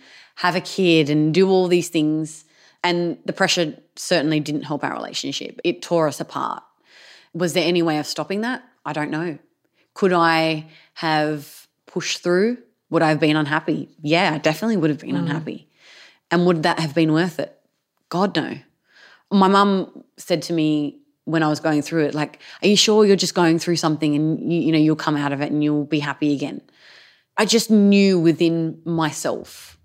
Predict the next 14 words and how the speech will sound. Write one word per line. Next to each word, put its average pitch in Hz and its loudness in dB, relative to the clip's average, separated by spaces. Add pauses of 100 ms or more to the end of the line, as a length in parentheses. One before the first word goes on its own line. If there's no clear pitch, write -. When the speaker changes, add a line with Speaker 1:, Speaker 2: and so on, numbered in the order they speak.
Speaker 1:
that - -6 (360)
this - -4
was 170 -4 (420)
the 156 -2
right 156 -4
thing 160 -2
to 151 -8
do. - -12 (260)
Like, 151 2
I 175 4
just 180 0
knew 185 4
within 175 2
my 151 2